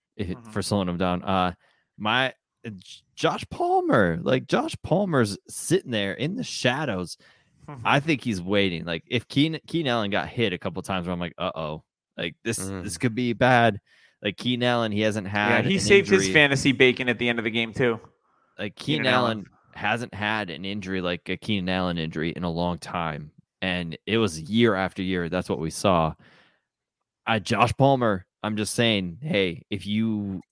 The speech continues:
Speaker 1: can get him for cheap, he's the next man up in that offense, in my opinion, for if Mike Williams were to get hurt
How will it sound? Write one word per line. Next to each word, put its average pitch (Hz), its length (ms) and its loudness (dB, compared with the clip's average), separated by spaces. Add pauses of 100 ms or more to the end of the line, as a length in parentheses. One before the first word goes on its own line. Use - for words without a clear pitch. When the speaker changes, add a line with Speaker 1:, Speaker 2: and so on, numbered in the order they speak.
(120)
Speaker 1:
can 110 160 -2
get 110 140 2
him 107 120 2
for 87 140 -4
cheap, 110 360 2 (360)
he's 156 300 0
the 147 80 2
next 123 240 -4
man 104 200 0
up 101 200 -2
in 95 60 -4
that 90 120 0
offense, 87 320 0
in 82 80 -6
my 87 120 0
opinion, 82 500 -4 (480)
for 92 580 2
if 90 180 -4
Mike 90 240 -4
Williams 104 460 -2
were 98 160 0
to 85 80 -6
get 87 180 -2
hurt 95 280 0